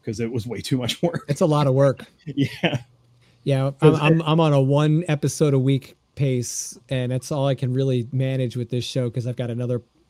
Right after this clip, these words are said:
Speaker 2: two podcasts I do for the nonfiction side.
Speaker 1: Mm-hmm.
Speaker 2: So, you know, you
Speaker 1: Yeah,
Speaker 2: know how
Speaker 1: it's
Speaker 2: that
Speaker 1: a
Speaker 2: is.
Speaker 1: lot.
Speaker 2: It's a lot.
Speaker 1: Yep. But, um, oh, I,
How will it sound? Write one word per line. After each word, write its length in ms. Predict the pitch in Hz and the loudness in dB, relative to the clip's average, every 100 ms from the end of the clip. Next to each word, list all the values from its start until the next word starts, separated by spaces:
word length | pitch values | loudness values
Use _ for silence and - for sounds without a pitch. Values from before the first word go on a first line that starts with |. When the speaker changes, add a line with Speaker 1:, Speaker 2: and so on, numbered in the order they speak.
| - | -6
Speaker 2:
two 180 | - | -4
podcasts 640 | 147 127 113 - 120 - 131 | -2 -4 -6 -6 -6 -4 -4
I 60 | |
do 180 | 117 120 | -2 -4
for 160 | 113 117 | -4 -6
the 100 | 120 | -4
nonfiction 600 | 120 127 123 113 117 107 | -4 -4 -4 -6 -8 -8
side. 440 | 131 113 113 95 _ _ _ _ - | -8 -6 -6 -10 _ _ _ _ -4
Speaker 1:
Mm-hmm. 320 | 123 131 123 113 _ | 0 2 2 -2 _
Speaker 2:
So, 460 | - - 123 117 113 107 _ - - _ | -18 -4 -2 -2 -4 -8 _ -20 -20 _
you 160 | 131 | -2
know, 260 | 117 110 110 - _ _ _ | 0 -4 -8 -10 _ _ _
you 100 | 147 | 2
Speaker 1:
Yeah, 40 | |
Speaker 2:
know 20 | 123 | 4
how 20 | |
Speaker 1:
it's 120 | 120 | 2
Speaker 2:
that 60 | 117 | 0
Speaker 1:
a 40 | |
Speaker 2:
is. 40 | 120 | 0
Speaker 1:
lot. 200 | 110 87 _ _ _ - | -4 -6 _ _ _ -12
Speaker 2:
It's 100 | 143 | 0
a 40 | |
lot. 180 | 135 120 - _ _ _ _ _ | 0 0 -8 _ _ _ _ _
Speaker 1:
Yep. 260 | 107 110 - _ _ _ _ _ _ | -10 -10 -10 _ _ _ _ _ _
But, 220 | 127 110 113 - - - | -4 -4 -4 -6 -6 -8
um, 400 | 127 113 107 104 - - - _ _ _ _ _ _ _ _ _ _ _ _ - | -6 -4 -2 -4 -8 -20 -20 _ _ _ _ _ _ _ _ _ _ _ _ -16
oh, 80 | - | -14
I, 220 | 120 139 | -16 -16